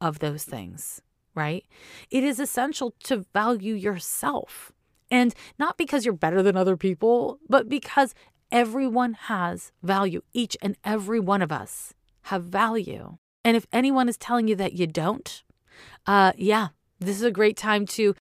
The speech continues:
look really honestly at why you're keeping them around, why you're engaging with them, and if there are healthier ways for you to do so, because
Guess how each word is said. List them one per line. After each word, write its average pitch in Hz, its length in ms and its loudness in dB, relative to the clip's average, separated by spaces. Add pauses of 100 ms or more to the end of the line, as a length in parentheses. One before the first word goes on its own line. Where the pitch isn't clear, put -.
(140)
look 208 360 4
really 226 380 2
honestly 202 640 0
at 196 160 0
why 185 280 0
you're 262 200 2
keeping 226 480 -2
them 196 180 2
around, 165 840 -4 (580)
why 170 260 4
you're 208 260 4
engaging 170 580 -2
with 147 200 -6
them, - 340 -14 (480)
and 214 160 0
if 226 180 6
there 220 160 6
are 196 100 8
healthier 185 400 0
ways 165 260 0
for - 120 -8
you 160 180 -8
to 160 80 -8
do 175 200 -4
so, 175 200 -6
because 196 440 -2